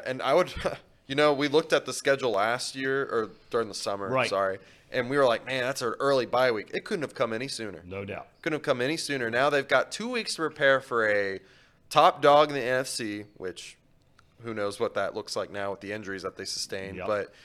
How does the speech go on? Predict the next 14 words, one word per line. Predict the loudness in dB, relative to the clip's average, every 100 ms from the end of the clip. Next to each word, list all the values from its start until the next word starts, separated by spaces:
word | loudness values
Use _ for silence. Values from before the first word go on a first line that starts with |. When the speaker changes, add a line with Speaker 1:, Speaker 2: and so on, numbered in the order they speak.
| -20 _ _ _ _ _ _ _ -10
Speaker 1:
man, | -4 -2 -2 -8 _ _ -6
what, | 4 4 4 2
what | 4 6
better | 4 4
timing | 0 -2 -2 -2 -6 -8
to | -8 -8 -8 -12 _ _ _ _ _ -6
get | -4 -2
Joe | 2 4 4
fully | 0 -2 -2 0
healthy | -2 -2 -4
if | -6 -6
he |
wasn't | -4 -2 -2
already, | 0 2 0 -4